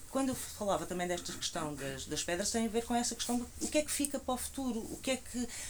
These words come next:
porque muitas das vezes também nos diziam, e é um facto, até que estávamos a falar dos, dos potenciais herdeiros, "Ah, mas estas casas são para pessoas velhotas." É verdade, mas as, as pessoas morrem, mas as casas ficam.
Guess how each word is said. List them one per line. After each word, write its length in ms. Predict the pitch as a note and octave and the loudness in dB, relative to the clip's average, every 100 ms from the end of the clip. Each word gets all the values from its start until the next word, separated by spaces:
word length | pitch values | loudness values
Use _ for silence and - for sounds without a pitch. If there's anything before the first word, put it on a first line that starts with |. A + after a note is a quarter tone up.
| - | -8
porque 180 | - - | -6 2
muitas 200 | C4 B3+ | 2 4
das 160 | A3+ G3 | 0 0
vezes 220 | A#3 A3+ | 2 4
também 240 | A#3 A3 | 4 2
nos 180 | G#3+ G3 | 2 0
diziam, 520 | E3+ E3 G3 D4+ E4 | 0 0 0 0 2
e 160 | G#3 E3 | 2 4
é 60 | E3+ | 2
um 100 | E3+ | 2
facto, 500 | - G3 A#3+ - F#3 | 2 2 2 -2 -2
até 160 | F#3 | 0
que 140 | F3 E3+ D3+ - | -2 -4 -6 -8
estávamos 360 | - C3+ C#3+ D3 | -2 0 0 -2
a 40 | |
falar 260 | F3 E3+ D#3 | -4 2 2
dos, 380 | D3+ D3+ C#3 - - | 2 -4 -4 -6 -4
dos 240 | C#3 - | -2 -2
potenciais 640 | - - D#3+ - C#3+ D3 | 0 2 6 8 8 8
herdeiros, 560 | D3+ D3 D#3 F3 F3+ - - - - - - | 4 4 6 4 2 -4 -6 -4 -4 0 4
"Ah, 60 | |
mas 120 | C4 | 6
estas 200 | C4 B3+ | 6 4
casas 240 | - B3 A3+ | 4 4 4
são 120 | A#3+ | 4
para 120 | A#3 | 4
pessoas 340 | - A#3+ A3+ F3+ | 4 4 4 4
velhotas." 720 | F3 C3 A2+ - - - - - - - - | 2 2 0 0 -6 -6 -8 -6 -4 -4 -2
É 80 | F#4+ | -2
verdade, 420 | F#4+ G4+ G4 - C4 | 0 2 4 4 2
mas 160 | F#3 | 0
as, 120 | G#3+ - - | 0 -4 -4
as 100 | - | -2
pessoas 300 | - A2 B2 | 0 0 -2
morrem, 260 | C#3 G#3+ | -2 0
mas 160 | A#3 D4 | 0 0
as 60 | |
casas 320 | D4 D4+ E4 - | 8 8 8 4
ficam. 340 | E4+ - | 2 2